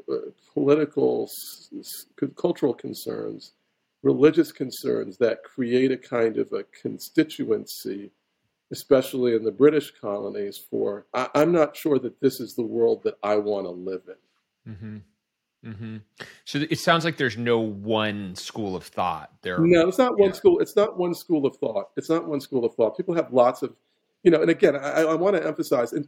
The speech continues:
Speaker 1: <laughs> people who are enslaved are against slavery from top to bottom. So we're
Speaker 2: Mm-hmm.
Speaker 1: not talking about people who, talking about people who are neither slaveholders nor slaves, who are unhappy for one reason or another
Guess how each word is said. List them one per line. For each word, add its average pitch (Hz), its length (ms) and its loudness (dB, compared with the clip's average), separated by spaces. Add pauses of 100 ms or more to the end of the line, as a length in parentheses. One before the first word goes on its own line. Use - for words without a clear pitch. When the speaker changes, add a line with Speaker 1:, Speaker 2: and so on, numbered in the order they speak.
(100)
Speaker 1:
<laughs> - 80 -20
people 262 300 0
who - 220 -2
are 123 160 -2
enslaved 127 800 0
are 127 220 4
against 123 380 0
slavery 123 420 -2
from 117 240 -6
top 113 320 0
to 113 80 -16
bottom. 113 420 0
So 139 80 0
we're 127 60 0
Speaker 2:
Mm-hmm. 131 80 2
Speaker 1:
not 151 180 4
talking 143 500 0
about 117 300 4
people 123 460 -2
who, 135 180 0 (220)
talking 226 240 4
about 165 240 4
people 147 220 -2
who 139 100 2
are 123 60 0
neither 131 340 -2
slaveholders 127 680 0
nor 143 260 2
slaves, - 640 -12 (460)
who 147 180 6
are 127 320 2 (240)
unhappy 147 580 2
for 123 180 -8
one 131 200 -2
reason 123 280 -6
or 120 140 0
another 113 480 -2